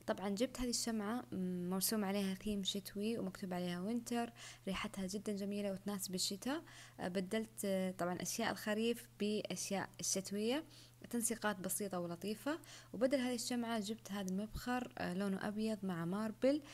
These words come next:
آه، يناسب التنسيق كامل أو الثيم كامل اللي أنا جايبته. بعد كذا اخترت هذه الصينية مقسومة لونين، أبيض وأسود، وفيها كذا marble. وبعدين جبت هذه الثلاجة لونها أبيض وبرضو، آه، كأنها كذا رخامية، وطبعًا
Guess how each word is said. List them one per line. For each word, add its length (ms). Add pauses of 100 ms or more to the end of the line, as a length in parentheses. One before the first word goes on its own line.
(320)
آه، 80
يناسب 580 (140)
التنسيق 460 (100)
كامل 300
أو 120
الثيم 380
كامل 300
اللي 180
أنا 80
جايبته. 440 (440)
بعد 120
كذا 220
اخترت 300
هذه 120
الصينية 760
مقسومة 420
لونين، 520
أبيض 240
وأسود، 420 (380)
وفيها 380
كذا 200
marble. 600 (440)
وبعدين 460
جبت 220
هذه 120
الثلاجة 640
لونها 340
أبيض 320
وبرضو، 520 (360)
آه، 120
كأنها 420
كذا 240
رخامية، 600 (520)
وطبعًا 640